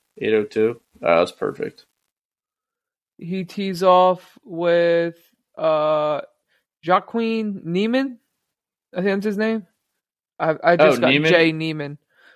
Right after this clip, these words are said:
Speaker 2: Um,
Speaker 1: Yeah.
Speaker 2: is this, oh, Aaron Wise? I thought it was Adam. Aaron Wise, Cameron Young, Leishman, and Keegan Bradley.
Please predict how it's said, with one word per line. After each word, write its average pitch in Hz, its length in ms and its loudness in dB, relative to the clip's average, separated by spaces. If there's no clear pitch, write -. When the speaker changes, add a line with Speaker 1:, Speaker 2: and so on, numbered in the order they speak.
Speaker 2:
Um, 170 320 2
Speaker 1:
Yeah. 156 260 2
Speaker 2:
is 160 100 -18
this, 165 180 -8
oh, 170 220 0
Aaron 196 360 2
Wise? 220 420 0
I 185 40 -16
thought 175 160 -6
it 143 40 -6
was 151 120 -10
Adam. 156 440 -6
Aaron 190 320 -2
Wise, 196 760 0
Cameron 185 400 -6
Young, 185 520 0
Leishman, 185 680 0
and 156 140 -8
Keegan 175 360 -2
Bradley. 147 520 2